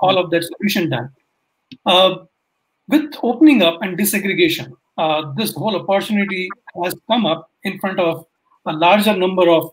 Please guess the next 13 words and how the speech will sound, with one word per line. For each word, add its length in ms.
ecosystem 580
players. 440
So 120
if 160
you 80
talk 240
about 320
the 80
hardware, 640
for 100
example, 480
radio 300
hardware, 500